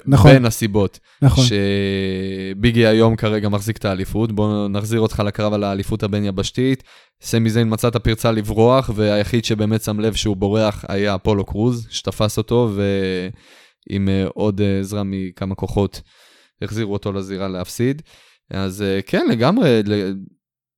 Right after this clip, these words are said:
Speaker 2: זה, זה כאילו קרב שנבנה עוד מה-, מהקרב אליפות הקודם.
Speaker 1: לגמרי. עכשיו, כן, אני רוצה להגיד משהו שמאוד מציק לי, וכבר דיברנו עליו פה. אני חושב ב-W W E לא קולטים שאפשר לערבב בין אנשים עם צבע עור שונה.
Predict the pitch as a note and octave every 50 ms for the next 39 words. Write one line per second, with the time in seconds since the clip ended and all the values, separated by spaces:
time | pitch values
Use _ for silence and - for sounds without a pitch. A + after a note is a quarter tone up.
0 | _ - A2+ G#2+ G#2+ A2 A2+ A2 A#2 A2+ A2 A#2+ A#2 - C3 A#2+ A#2+ - - B2+
1 | B2 D3 E3+ F#3+ F3 - - F3+ E3+ E3 D3+ D3+ E3+ E3+ E3+ E3+ D#3+ D#3 D#3+ D#3+
2 | D#3+ D#3 D#3 D#3 D#3 D3+ D3 D3 D3 D3 C#3+ - D#3 D3+ D3+ D3 D3 - - D#3
3 | C#3+ D3 B2+ - C3+ C3 B2 A#2+ G#2+ F#2+ G2 - _ _ _ _ _ _ _ _
4 | _ - - D3 D3 C#3 C#3+ B2+ A#2 A2 A2+ - - - - - - F3+ D#3+ -
5 | D4+ F4+ C#4 A3 E3+ C4 A#3 F#3+ F3 F#3+ F3+ D#3 E3+ E3+ - - - - C#3 C#3
6 | F#3 A3+ A#3+ - - G3+ - G3+ E3+ D3 C#3+ C#3 C3+ B2+ C3 C#3+ E3 F#3 E3+ C#3
7 | C3 - - - D#3 F#3 - - - - _ _ _ _ _ _ _ - - D#3
8 | C#3 - G3+ - - A#3 E3+ D3+ C#3 D3 D#3 F3+ G#3 G3 E3+ F#3 F3+ E3+ E3+ F3+
9 | E3 C#3+ C3+ D3+ F#3 - - C#4 A#3+ F#3+ - F3+ E3+ F#3 A3 B3+ - _ _ _
10 | _ _ _ _ _ _ _ _ _ _ _ _ - - - - D3+ C#3 - -
11 | - F#3+ A3 B3 C4 B3+ A3+ F#3+ E3 E3 E3+ F#3 G#3 G#3 D#3+ D#3+ E3+ F#3 F#3 F3
12 | E3 - F#3+ G3 F#3 D#3+ D3 - E3+ D#3 D#3 D#3 D3+ D#3 - - C#3+ B2+